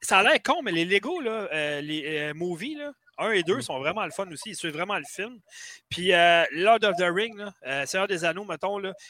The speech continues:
Speaker 1: puis, euh, le Hobbit, là, sont vraiment solides. Même
Speaker 2: C'est,
Speaker 1: Harry
Speaker 2: je me
Speaker 1: Potter, à la
Speaker 2: souviens,
Speaker 1: limite, il est bon, hein.
Speaker 2: je me souviens de City on the Cover.
Speaker 1: Ah oui. Quand il était sorti, c'était un,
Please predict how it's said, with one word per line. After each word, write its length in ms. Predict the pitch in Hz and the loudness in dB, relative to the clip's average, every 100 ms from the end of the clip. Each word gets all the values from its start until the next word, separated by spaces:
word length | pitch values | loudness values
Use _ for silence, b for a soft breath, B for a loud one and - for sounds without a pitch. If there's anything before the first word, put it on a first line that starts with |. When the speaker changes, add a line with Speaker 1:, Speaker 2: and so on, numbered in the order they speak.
| _ | _
Speaker 1:
puis, 300 | - 151 147 | -16 -8 -4
euh, 400 | 147 147 147 143 131 | -2 0 -2 -4 -6
le 120 | 151 165 | -2 2
Hobbit, 280 | 156 147 214 | 2 2 0
là, 140 | 202 196 _ | -4 -14 _
sont 220 | - 151 | -8 -6
vraiment 320 | 135 147 165 | -4 -2 -2
solides. 300 | - 147 147 131 | -4 -6 -4 0
Même 120 | - | 4
Speaker 2:
C'est, 60 | |
Speaker 1:
Harry 100 | 208 | 4
Speaker 2:
je 60 | 185 | 4
me 60 | - | 2
Speaker 1:
Potter, 160 | 170 | 2
à 20 | |
la 100 | 190 | 2
Speaker 2:
souviens, 160 | 185 220 | 2 0
Speaker 1:
limite, 200 | 220 143 | 0 -2
il 40 | 123 | -6
est 80 | - | -8
bon, 180 | 147 135 | -10 -12
hein. 180 | 123 _ - | -18 _ -12
Speaker 2:
je 140 | - | -4
me 60 | 165 | -4
souviens 260 | 160 185 226 | -2 0 2
de 100 | 139 | 2
City 320 | - 113 131 | -2 -6 -4
on 100 | 113 | -4
the 80 | 107 | -8
Cover. 320 | - 107 104 104 _ _ _ _ _ _ | -8 -8 -10 -14 _ _ _ _ _ _
Speaker 1:
Ah 240 | - - - | 8 8 6
oui. 220 | 262 226 - b b b b | -2 -6 -10 b b b b
Quand 80 | 185 | 0
il 120 | 190 | 0
était 120 | 208 | 0
sorti, 320 | 202 196 - 247 | -2 -2 -6 -8
c'était 160 | - | -2
un, 360 | 175 170 160 | 0 0 -2